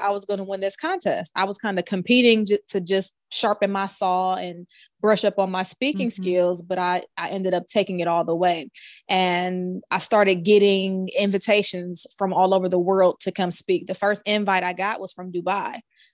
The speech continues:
Speaker 1: Dubai
Speaker 2: Oh.
Speaker 1: is very far <laughs> from, from
Speaker 2: <laughs>
Speaker 1: Texas. So when I got that invitation, of course I wanted to go. I had never been before. So I had to take my son to Cleveland. I had to fly him to Cleveland. And then from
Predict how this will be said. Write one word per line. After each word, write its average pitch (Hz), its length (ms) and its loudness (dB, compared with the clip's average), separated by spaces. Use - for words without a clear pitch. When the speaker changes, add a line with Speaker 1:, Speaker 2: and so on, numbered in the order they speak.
Speaker 1:
Dubai 202 420 4
Speaker 2:
Oh. 196 80 2
Speaker 1:
is 180 260 -4
very 214 640 4
far 226 400 0
<laughs> 427 960 -2
from, 254 280 4
from 247 180 -2
Speaker 2:
<laughs> - 20 -8
Speaker 1:
Texas. 220 580 -4
So 220 520 2
when 220 220 -2
I 208 260 -2
got 220 320 0
that 214 240 -4
invitation, 233 640 0
of 240 60 -4
course 359 240 0
I 311 60 0
wanted 269 300 -2
to 262 80 -2
go. 285 180 0
I 277 60 0
had 214 140 -2
never 196 240 -6
been 214 280 0
before. - 500 -8
So - 140 0
I 214 100 6
had 220 160 2
to 190 80 -4
take 254 260 0
my 254 200 -2
son 202 580 -6
to 262 580 2
Cleveland. 233 640 2
I - 20 -10
had 196 140 0
to 185 80 -4
fly 208 280 0
him 226 180 0
to 233 100 -4
Cleveland. 185 500 -4
And 196 100 -4
then 190 140 -2
from 190 160 -6